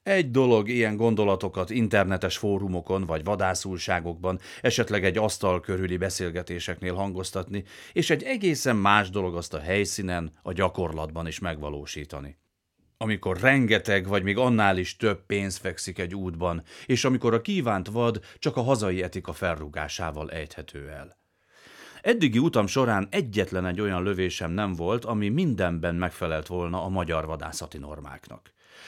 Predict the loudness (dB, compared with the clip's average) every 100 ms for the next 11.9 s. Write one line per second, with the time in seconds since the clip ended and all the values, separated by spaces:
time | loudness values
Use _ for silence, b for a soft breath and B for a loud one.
0 | B 0 2 4 2 2 0 2 2 2
1 | 0 0 0 0 -4 -4 -4 -6 -10 B
2 | -2 2 4 2 2 2 2 2 2 2
3 | 0 -2 0 0 -2 _ 0 2 4 2
4 | 0 0 0 -2 -4 -4 -4 -4 -6 -8
5 | -8 -8 -10 -10 -12 -12 -16 B B B
6 | -2 0 0 0 2 2 2 2 2 2
7 | -4 -10 -10 -14 -14 -16 -18 _ B B
8 | B -4 2 2 4 2 4 0 -2 -2
9 | -2 -2 0 0 0 -2 -8 -8 -14 B
10 | -2 4 6 6 4 0 -2 -2 -6 0
11 | 2 2 2 0 -4 -8 -8 -8